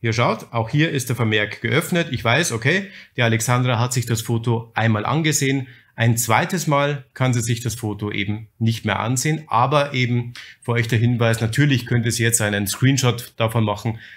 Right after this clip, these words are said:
davon machen und eben sich somit auch das Foto speichern. Also bitte das auch immer im Hintergrund haben, wenn ihr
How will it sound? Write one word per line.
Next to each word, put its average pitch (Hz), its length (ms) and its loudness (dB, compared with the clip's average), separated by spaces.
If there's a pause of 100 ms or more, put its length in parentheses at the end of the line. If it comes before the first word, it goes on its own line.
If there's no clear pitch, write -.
(160)
davon 117 240 2
machen 107 280 0
und 104 200 -4
eben 101 380 -2
sich - 260 -2
somit 110 280 2
auch 101 200 -4
das - 380 -6
Foto 110 340 -4
speichern. 101 460 -4
Also 104 240 -4
bitte 117 280 -2
das 110 220 -4
auch 107 180 -2
immer 113 320 0 (300)
im 127 160 6
Hintergrund 113 580 2
haben, 98 260 -2
wenn 98 140 -2
ihr 98 280 -4